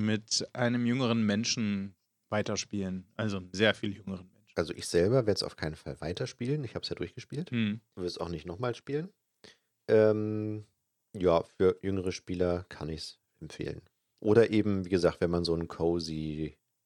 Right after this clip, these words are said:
Speaker 2: Spiel zum Aufmuntern haben will, wo man eben nicht viel machen muss. Es ist halt niedlich gemacht.
Speaker 1: <laughs>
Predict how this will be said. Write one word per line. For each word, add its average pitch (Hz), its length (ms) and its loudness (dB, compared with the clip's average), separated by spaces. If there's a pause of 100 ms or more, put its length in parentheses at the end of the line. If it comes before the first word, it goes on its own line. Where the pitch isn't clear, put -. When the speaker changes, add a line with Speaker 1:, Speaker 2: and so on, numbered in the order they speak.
(560)
Speaker 2:
Spiel 80 340 -4
zum 76 320 -8
Aufmuntern 80 580 -4
haben 71 300 -6
will, 71 160 -10
wo 80 60 -14
man 71 120 -8
eben 78 160 -12
nicht 76 180 -14
viel 60 100 -12
machen - 280 -14
muss. - 160 -12
Es 135 120 -6
ist 170 160 -6
halt 110 180 4
niedlich - 320 0
gemacht. - 300 -8
Speaker 1:
<laughs> - 60 -20